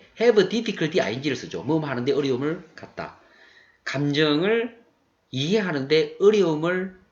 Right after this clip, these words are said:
이때 should는 그 추측을 나타내요. 이때는요, 그 의무도 있지만 추측도 있거든요. 이제 추측으로 오세요. 이러한 관점이 옳다라고 하면 어려움을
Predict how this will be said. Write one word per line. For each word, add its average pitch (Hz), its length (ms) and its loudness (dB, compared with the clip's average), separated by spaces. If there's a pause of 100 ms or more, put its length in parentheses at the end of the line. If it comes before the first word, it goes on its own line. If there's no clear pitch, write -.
(340)
이때 - 160 -2
should는 143 920 2 (600)
그 127 280 0
추측을 262 400 0
나타내요. 90 480 -4
이때는요, 135 760 -2 (560)
그 117 200 -8
의무도 226 920 2
있지만 131 320 -2
추측도 233 380 -4
있거든요. 92 520 -6 (640)
이제 120 140 -10
추측으로 156 380 -4
오세요. 82 420 -12 (800)
이러한 170 440 0
관점이 127 760 -2
옳다라고 139 440 -4
하면 98 380 -8
어려움을 151 640 -4